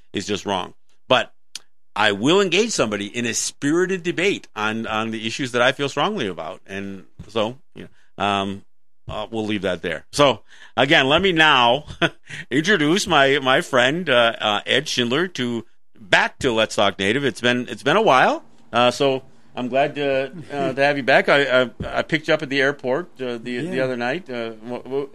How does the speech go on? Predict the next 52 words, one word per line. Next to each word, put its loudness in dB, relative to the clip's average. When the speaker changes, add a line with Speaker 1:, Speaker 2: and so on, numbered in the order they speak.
Speaker 1:
uh, 0
you 2
helped 4
my, 4
uh, -12
helped 2
me, 2
um, 2
have 2
an -4
all-nighter 4
that 0
night. -6
Speaker 2:
Yeah. -2
Speaker 1:
Not 4
only 0
did 2
I -4
pick 0
you 0
up -4
at -4
the 2
airport 0
late 0
in -8
the -2
evening, -2
but -2
when 2
I 4
got 6
you 4
home, 2
I 2
had 2
to -10
turn 2
around 2
and -4
go 0
back 6
and -4
catch -6
my -2
train -6
to, -4
uh, -4
Speaker 2:
Yeah. -2
Speaker 1:
um, -8
uh, -8
to, -8